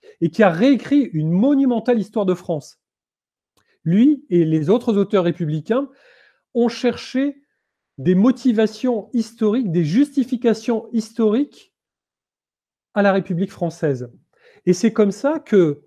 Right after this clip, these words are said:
nos ancêtres sont devenus les Gaulois, puisque jusqu'à présent, dans la France monarchique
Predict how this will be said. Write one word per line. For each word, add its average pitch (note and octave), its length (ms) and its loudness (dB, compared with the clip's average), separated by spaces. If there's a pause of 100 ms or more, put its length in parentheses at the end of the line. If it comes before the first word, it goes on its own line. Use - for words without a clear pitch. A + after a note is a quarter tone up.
(140)
nos G3 320 4
ancêtres A#3 500 -4
sont G#3 240 -4
devenus G3 440 2
les G3+ 100 2
Gaulois, F3+ 640 2 (680)
puisque A#3+ 280 0
jusqu'à A#3 380 0
présent, F3 560 -6 (360)
dans F3+ 260 2
la F#3+ 120 4
France - 460 -4
monarchique D3+ 800 -2